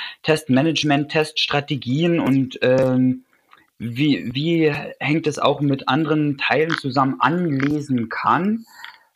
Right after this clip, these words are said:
Ähm, was ich nur in dem Buch le-, ein bisschen vermisse, da steht, soweit ich's gerade im Kopf hab, nichts über U I drin, sondern ich sag mal, es ist eher technisch und schnittstellenlastig.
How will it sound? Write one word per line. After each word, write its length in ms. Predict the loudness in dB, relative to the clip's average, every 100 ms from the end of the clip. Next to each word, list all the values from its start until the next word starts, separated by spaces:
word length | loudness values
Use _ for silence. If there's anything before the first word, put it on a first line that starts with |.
| 2
Ähm, 640 | 2 4 2 2 0 0
was 160 | -2 -4
ich 140 | -2
nur 180 | 0 2
in 120 | 0
dem 120 | 0
Buch 240 | -2 -4 0
le-, 120 | 0
ein 140 | 2
bisschen 300 | -2 -2 -4
vermisse, 480 | 0 0 0 -2 -2
da 140 | -2 -2
steht, 920 | -4 -8 -12 _ _ -2 -2 -2 -4
soweit 360 | -2 2 0
ich's 160 | -2 -2
gerade 200 | -2 0
im 120 | 0
Kopf 200 | -2 0
hab, 160 | -2 0
nichts 240 | 0 0
über 200 | 0 2
U 300 | 2 0 0 2
I 240 | 2 2
drin, 220 | 2 0 2
sondern 260 | 2 2
ich 120 | 0
sag 160 | 0 0
mal, 140 | 0
es 100 | 0
ist 160 | -2 -2 0
eher 240 | 0 0
technisch 440 | 0 0 0 -4
und 200 | -2 0
schnittstellenlastig. 1120 | 0 0 0 0 2 2 2 0 0 -4 -6